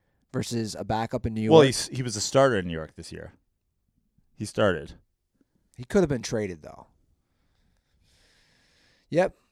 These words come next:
Speaker 1: Minshew Mania, baby. Let's do it. Vikings, Chargers. The Vikings are coming out here. Two and a half point favorites. I'm going Vikings.
Speaker 2: Yeah.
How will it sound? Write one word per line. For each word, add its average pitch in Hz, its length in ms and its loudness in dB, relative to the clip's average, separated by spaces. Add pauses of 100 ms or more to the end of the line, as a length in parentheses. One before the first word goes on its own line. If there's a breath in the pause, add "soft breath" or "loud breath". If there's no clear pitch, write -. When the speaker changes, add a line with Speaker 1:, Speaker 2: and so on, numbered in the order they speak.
Speaker 1:
Minshew 170 320 2
Mania, 180 300 6
baby. 131 540 4
Let's 131 180 -8
do 151 160 6
it. 107 140 0 (1800)
Vikings, 170 560 6
Chargers. 127 760 2 (420)
The 127 60 -10
Vikings 143 420 4
are 135 60 -2
coming 139 240 2
out 117 160 0
here. 107 420 -2 (880)
Two 160 200 4
and 151 60 6
a 139 40 4
half 139 200 2
point 123 220 -2
favorites. 101 600 -6 (1000)
I'm 127 160 -2
going 120 220 2
Vikings. 98 560 -4
Speaker 2:
Yeah. 92 300 -6